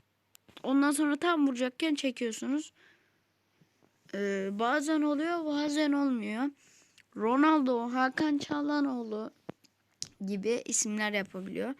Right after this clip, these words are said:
Arkadaşlar, yirmi like gelirse eğer, hmm, dalan şut atmayı göstereceğim.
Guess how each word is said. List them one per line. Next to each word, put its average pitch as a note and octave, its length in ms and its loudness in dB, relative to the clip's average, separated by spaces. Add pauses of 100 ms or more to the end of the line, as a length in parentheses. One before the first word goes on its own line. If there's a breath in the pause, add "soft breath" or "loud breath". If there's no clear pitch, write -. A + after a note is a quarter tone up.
(400 loud breath)
Arkadaşlar, B3 600 -4 (640)
yirmi A#3+ 540 4
like C#4+ 200 2 (100)
gelirse C4+ 480 -4
eğer, A3+ 380 -2 (300)
hmm, G3 380 -6 (520 loud breath)
dalan A3 320 6
şut C#4+ 240 0
atmayı A#3+ 460 -2
göstereceğim. G#3 840 -4